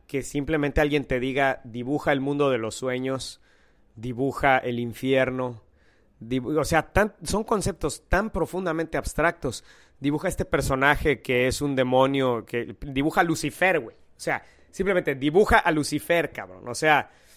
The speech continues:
entonces, realmente para mí, eh, el dibujante de esta historia, que es el que le dio personalidad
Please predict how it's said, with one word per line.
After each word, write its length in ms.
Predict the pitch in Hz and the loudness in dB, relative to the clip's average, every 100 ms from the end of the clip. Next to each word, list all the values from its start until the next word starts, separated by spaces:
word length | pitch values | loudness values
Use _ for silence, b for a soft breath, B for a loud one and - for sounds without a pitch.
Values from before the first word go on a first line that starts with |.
| b _ _ _ _ _ _ | b _ _ _ _ _ _
entonces, 540 | 151 151 190 214 202 - | -2 2 6 6 6 2
realmente 640 | 147 160 220 220 214 208 196 | 4 6 8 6 2 2 0
para 280 | - 139 131 | 4 4 4
mí, 360 | 147 165 - - b b b _ - | 0 0 -4 -14 b b b _ -8
eh, 300 | 127 131 131 - | 0 2 2 2
el 120 | 131 | 0
dibujante 580 | 127 123 - 165 175 170 | 2 2 4 4 6 6
de 40 | |
esta 180 | 160 156 | 6 2
historia, 400 | 143 151 139 117 | -2 -2 -2 -2
que 100 | 165 | -2
es 100 | 185 | 0
el 140 | 190 | 0
que 120 | - 139 | 0 0
le 100 | 127 | 2
dio 220 | 151 160 | 2 2
personalidad 880 | 185 156 139 117 110 110 120 117 | -2 -2 -4 -4 -4 0 0 0